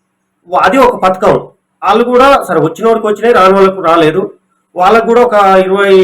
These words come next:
నీటిలో ఏమో వచ్చినట్టుంది నాకు తెలిసి, ఇరవై నీటిలు అనుకుంటా. పోతే ఇక బీసీ లోన్లు అని కూడా ఇచ్చిర్రు. అవి తక్కువ. కాకపోతే అల్ల రానోడు ఎక్కువ బాధపడి ఉంటాడు,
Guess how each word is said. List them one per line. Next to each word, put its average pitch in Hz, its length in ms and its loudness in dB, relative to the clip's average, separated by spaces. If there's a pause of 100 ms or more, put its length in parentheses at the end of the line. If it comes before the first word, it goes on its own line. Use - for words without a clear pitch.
(540)
నీటిలో 196 280 0
ఏమో 180 100 2
వచ్చినట్టుంది 143 600 -6
నాకు 143 180 -4
తెలిసి, - 340 -12
ఇరవై 156 220 -4
నీటిలు 156 240 -6
అనుకుంటా. 120 460 -10 (600)
పోతే 240 160 -2
ఇక 208 100 2
బీసీ 233 420 -4
లోన్లు 202 300 2
అని 185 120 0
కూడా 202 160 -2
ఇచ్చిర్రు. 165 420 -6 (460)
అవి 240 200 -2
తక్కువ. 196 600 0
కాకపోతే 233 500 -2 (640)
అల్ల 220 220 2
రానోడు 226 720 4
ఎక్కువ 220 460 0
బాధపడి 196 460 0
ఉంటాడు, 202 420 -2